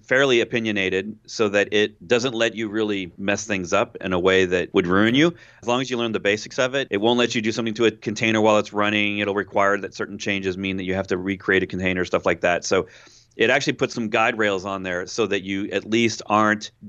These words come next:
doing things in containers that you shouldn't be doing. Because I think that, you know, containers largely came out of the idea of companies running web software. You can run anything in a container.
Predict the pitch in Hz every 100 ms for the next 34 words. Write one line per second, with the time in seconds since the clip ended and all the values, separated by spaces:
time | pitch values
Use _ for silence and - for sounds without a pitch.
0 | 92 117 123 120 120 117 110 104 - 101
1 | 98 101 104 107 95 80 98 - 107 95
2 | 90 90 80 127 135 - - _ 107 107
3 | 110 110 107 147 131 117 - _ - 107
4 | 107 127 180 185 113 120 135 123 - 123
5 | 120 110 104 101 98 92 101 101 95 92
6 | - - 95 131 127 131 104 113 110 107
7 | 92 107 107 - 104 95 101 101 95 95
8 | 151 139 110 107 104 95 92 82 90 85
9 | 80